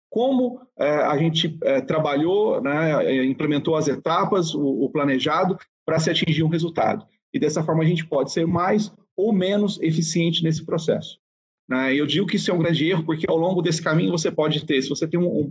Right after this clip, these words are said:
um projeto mal planejado, né, seja qual for a natureza que você espera como resultado, você pode ter atrasos, retrabalho, desalinhamento entre áreas e, consequentemente, custos amarrados, atrelados a isso, que podem ser muito superiores a, a, ao,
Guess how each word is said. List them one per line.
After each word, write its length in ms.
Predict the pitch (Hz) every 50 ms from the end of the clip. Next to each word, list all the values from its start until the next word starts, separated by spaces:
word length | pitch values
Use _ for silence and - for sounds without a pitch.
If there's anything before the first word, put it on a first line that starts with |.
| -
um 120 | - 143 131
projeto 420 | - - 131 143 160 175 170 175
mal 160 | 160 156 156
planejado, 680 | 151 160 156 156 147 139 - 139 131 117 113 120 120 - _ _ _ _ _ _ -
né, 180 | 127 131 131
seja 320 | 127 - - 143 139 160 151
qual 240 | 156 - 156 160
for 180 | 156 156 - 170
a 40 | 156
natureza 380 | 160 156 156 143 147 147 151
que 40 | 143
você 220 | 139 147 139 - 151
espera 320 | 156 - - 147 147 151
como 200 | 156 165 156 151
resultado, 560 | 143 160 160 165 156 165 135 123 120 120 120 - - - _ _
você 140 | - - 143
pode 260 | - 151 147 143 -
ter 100 | - 156
atrasos, 580 | 143 127 - 156 165 165 160 156 160 139 - -
retrabalho, 840 | - - 156 147 151 143 139 135 135 147 151 151 147 147 147 147 - - _ _ -
desalinhamento 760 | 127 139 160 160 165 151 151 147 143 143 147 151 151 151 156
entre 280 | 139 139 - - 139
áreas 420 | 135 143 156 160 170 180 175 160 -
e, 80 | -
consequentemente, 800 | - - 180 175 160 175 160 170 165 160 160 151 160 156 156 - _
custos 380 | - 208 214 208 - 175 143
amarrados, 500 | 156 147 147 139 135 143 143 151 160 156
atrelados 540 | 147 - - 151 135 135 135 139 139 135 143
a 80 | 139 139
isso, 340 | 151 170 156 - - - - _ _ _ _ _
que 80 | - 165
podem 220 | 156 165 160 160
ser 80 | 160 180
muito 180 | 165 170 175 165
superiores 720 | - 156 165 170 165 170 151 151 151 160 160 165 160 156
a, 80 | 156 151
a, 540 | 151 - - - 143 139 143 - - -
ao, 300 | 131 135 135 135 131 -